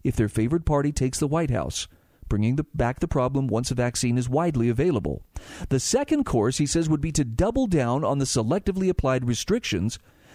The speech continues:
continuing to make exceptions for the appropriate leftist causes. Ever larger, more impenetrable masks would be required. Virtue signalers, signalers would rush to wear these face coverings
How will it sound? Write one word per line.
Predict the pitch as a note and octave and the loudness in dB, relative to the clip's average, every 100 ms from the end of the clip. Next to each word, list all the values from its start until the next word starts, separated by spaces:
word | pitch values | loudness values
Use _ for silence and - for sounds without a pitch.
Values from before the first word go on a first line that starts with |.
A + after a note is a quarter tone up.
| - | -2
continuing | E3 C3+ - A#3+ D3+ F3+ | 0 0 0 2 2 2
to | D#3 | 2
make | A#2+ A#2+ | 2 0
exceptions | A2 - - D#3 E3+ | 0 0 0 0 -2
for | - C#3+ | 0 0
the | D#3+ | 0
appropriate | D#3+ A2+ G2+ A#2+ C3+ | 0 -2 0 0 0
leftist | G2+ A2 - B2+ - | 0 -2 -2 -4 -2
causes. | G3+ F#3+ A#2+ D#2 - - _ _ _ _ - - C3 | 0 0 0 -4 -8 -14 _ _ _ _ -20 -6 -2
Ever | B2 E3 | 0 2
larger, | D#3 D3+ D3 E3+ E3+ | 2 0 0 0 -2
more | - G#2 A#2 | -2 0 0
impenetrable | C#3 C#3+ D3+ D3 D3 D3+ | 0 0 0 0 0 0
masks | B2+ C#3 - - | 0 -2 -2 0
would | C#3+ | 0
be | C3 | 2
required. | C#3 C#3 C3 C3 D#3 F3 - F3+ A2 | 0 0 0 0 0 -4 -12 -10 -4
Virtue | G#2 E3+ G3 G3+ | 0 0 2 0
signalers, | - F#3+ F3 F3 F3 G3+ - | 0 0 2 0 0 -4 -4
signalers | - G3 F#3+ D#3+ D#3+ G3 | -2 0 2 2 2 2
would | C3 - - | 0 -2 -6
rush | - A#2 G3+ A3+ | 0 2 2 0
to | G3 | 2
wear | F3+ F3 | 2 2
these | E3 - | 0 2
face | D#3 D3+ | 0 2
coverings | C#3+ C3 E3 | 0 0 -2